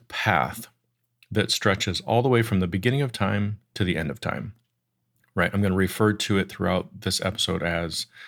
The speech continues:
the truth path or as absolute truth, um, because I believe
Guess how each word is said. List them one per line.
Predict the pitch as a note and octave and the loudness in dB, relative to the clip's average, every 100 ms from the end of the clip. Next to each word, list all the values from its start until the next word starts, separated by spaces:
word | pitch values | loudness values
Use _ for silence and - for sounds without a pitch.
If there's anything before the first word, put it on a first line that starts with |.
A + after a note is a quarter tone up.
| - | -14
the | - | -6
truth | - C#3 A#2 | 0 0 0
path | B2 A#2 A2 A2+ - | 2 4 4 0 -4
or | F#2 F2+ - | -4 -4 -2
as | D#2+ D#2 - - | -4 -4 -8 0
absolute | G#2+ G#2 - G2+ G#2 - | 0 2 0 2 0 -2
truth, | - G#2+ G2+ G2 - - - - - - | -4 -2 -2 -4 -10 -20 -20 -20 -20 -6
um, | G2 F2+ E2 E2 E2 _ _ _ | -2 -2 -4 -6 -10 _ _ _
because | A2 A#2 G2+ F#2 - _ _ G#2+ | -2 2 2 0 -6 _ _ 0
I | C3 | 2
believe | G2 D2 C2+ G#2+ | 2 -2 -4 -6